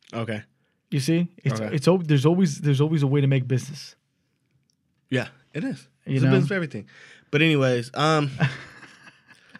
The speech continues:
Speaker 1: what else we got, man? We got
Speaker 2: Oh, man.
Speaker 1: Well, let's talk about this, man. This
Speaker 2: What's
Speaker 1: is
Speaker 2: up?
Speaker 1: this, this is al-, already, like, a couple years removed. We may have touched on it a quick second.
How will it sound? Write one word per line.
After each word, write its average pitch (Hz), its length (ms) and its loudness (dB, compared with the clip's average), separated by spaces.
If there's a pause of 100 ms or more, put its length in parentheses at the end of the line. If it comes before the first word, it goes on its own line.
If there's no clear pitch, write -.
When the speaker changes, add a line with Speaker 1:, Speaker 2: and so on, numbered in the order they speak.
(1120)
Speaker 1:
what 151 160 0
else 135 180 -2
we 120 80 -8
got, 87 200 -12
man? 98 160 -12
We 143 100 -6
got 175 300 -4 (300)
Speaker 2:
Oh, 113 340 -8
man. 104 680 -8 (1500)
Speaker 1:
Well, 175 240 0
let's 214 180 -2
talk 262 220 -4
about 135 200 -2
this, 90 220 -8
man. 107 260 -10 (220)
This 180 220 2
Speaker 2:
What's - 20 -
Speaker 1:
is 180 60 4
Speaker 2:
up? 139 80 -4
Speaker 1:
this, 208 160 2
this 175 260 -2
is 185 160 -4
al-, 151 320 -2
already, 156 240 -2
like, 143 200 -2
a 107 40 -10
couple 151 320 -4
years 139 280 0
removed. 127 360 -2
We 139 120 0
may 147 200 -2
have 135 240 -2
touched 147 320 -6
on 147 200 -4
it 131 40 -2
a 117 60 -4
quick 147 320 -8
second. 143 500 -6